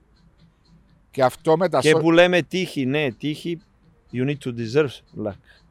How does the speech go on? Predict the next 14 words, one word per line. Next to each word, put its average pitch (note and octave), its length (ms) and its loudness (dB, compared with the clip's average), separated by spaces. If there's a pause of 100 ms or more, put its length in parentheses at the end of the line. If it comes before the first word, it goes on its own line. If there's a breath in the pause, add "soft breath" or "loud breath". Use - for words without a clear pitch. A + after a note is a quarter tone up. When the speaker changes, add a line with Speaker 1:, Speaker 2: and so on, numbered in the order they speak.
(140)
Speaker 1:
Να C3+ 100 -6
την, B2+ 380 -10 (140)
να C#3 120 -6
την B2 180 -6
τρέξεις C#3+ 480 0
την G#2+ 160 -10
τύχη. F#2+ 360 -10 (560)
Speaker 2:
Δεν C#3 300 -2
αρθεί C#3 380 -2
η B2 60 -4
τύχη B2+ 400 -4
αν A#2+ 240 -2
δεν A#2 180 -2
δουλεύεις. A2 560 -8